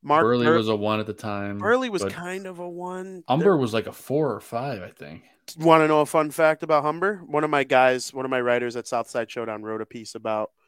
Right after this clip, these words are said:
Speaker 1: Humber's perfect game, or he wrote a piece about White Sox perfect games in history. He's a Blue Jays guy. He's like a, um, he's a contributor that, like, contributes to all the sites. So he's, like,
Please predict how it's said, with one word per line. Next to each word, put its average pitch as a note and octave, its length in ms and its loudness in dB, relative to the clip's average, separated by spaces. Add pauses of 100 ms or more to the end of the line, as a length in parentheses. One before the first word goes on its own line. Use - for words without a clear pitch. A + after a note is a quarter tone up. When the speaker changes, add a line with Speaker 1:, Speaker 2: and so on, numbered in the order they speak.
(420)
Speaker 1:
Humber's A#2+ 380 0
perfect A#2+ 420 -4
game, A#2+ 340 -6
or D3+ 120 6
he D3+ 160 0
wrote F3+ 180 6
a F3 40 -2
piece E3+ 180 -10
about D3 220 4
White B2+ 220 4
Sox B2 220 0
perfect C3+ 340 -4
games C3 220 -2
in A2+ 60 -12
history. A#2+ 340 -4 (220)
He's E3 200 -2
a D#3 40 8
Blue C#3+ 280 2
Jays D#3+ 300 2
guy. E3+ 280 6
He's C3 220 -6
like B2+ 160 0
a, A#2 280 4 (560)
um, A#2 560 6 (320)
he's C#3 160 -6
a C#3+ 40 -4
contributor D3+ 600 0
that, C#3 160 4
like, C3 160 0
contributes C3 460 -8
to - 100 -2
all A#2 260 0
the C3+ 100 -6
sites. - 520 0
So - 160 -6
he's, A#2 220 -8
like, A#2+ 280 0